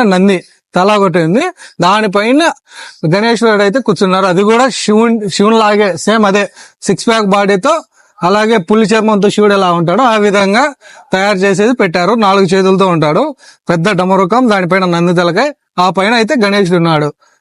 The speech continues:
ఇంకా ముందుకెళ్ళి చూద్దాం. ఇంకా అలాగే మీరు ఇక్కడ చూసుకున్నట్లయితే ఒక నంది ఉంటుంది, నంది పైన గణేశుడు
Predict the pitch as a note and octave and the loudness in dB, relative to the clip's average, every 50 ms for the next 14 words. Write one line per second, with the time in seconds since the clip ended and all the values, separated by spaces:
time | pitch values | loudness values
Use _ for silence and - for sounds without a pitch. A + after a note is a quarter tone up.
0 | _ - G3+ G#3+ A3 G#3+ A3 A#3 A#3 A3 G3+ F#3 E3 D3 D3+ D3+ C#3 C#3+ G3 C4 | _ 0 0 0 2 2 2 2 2 2 2 2 0 0 0 0 2 2 0 0
1 | D#4 D4+ C4 _ _ _ _ _ _ _ _ F3 F3+ F#3 F#3+ G#3+ A#3+ C#4 D4 C4 | 0 -2 -6 _ _ _ _ _ _ _ _ -2 0 0 0 0 0 0 0 0
2 | A#3+ G3+ F3 G3+ F3 G3+ G#3+ A3 - - C4+ B3 G#3+ G3 D#3 E3 D#3+ D#3 D3 - | 0 0 0 -2 0 0 -2 -2 0 -2 0 0 0 0 0 0 0 -2 -2 0
3 | A3 B3+ D4+ E4 C#4+ G3 F3+ D#3+ E3 D#3+ D#3+ D#3+ E3+ E3 F3 G3+ A3+ B3+ A#3+ G#3 | 0 0 0 0 -2 -2 -2 0 0 0 0 0 0 0 0 2 2 2 2 2
4 | F#3 F#3 G3+ B3 A3 G3+ F#3 G3 G#3 A3+ F#3 G3 G3 F#3+ F3+ F#3 B3 C#4 C4 A#3 | 2 2 2 2 0 0 2 2 0 0 0 0 -2 -2 -2 -2 -2 0 0 -2
5 | F#3+ - - - - - - - - E3 F3+ G3 A3 A3 F#3+ - G#3+ | -4 -4 -8 -18 -20 -20 -12 -6 -4 -2 0 0 0 0 0 0 -2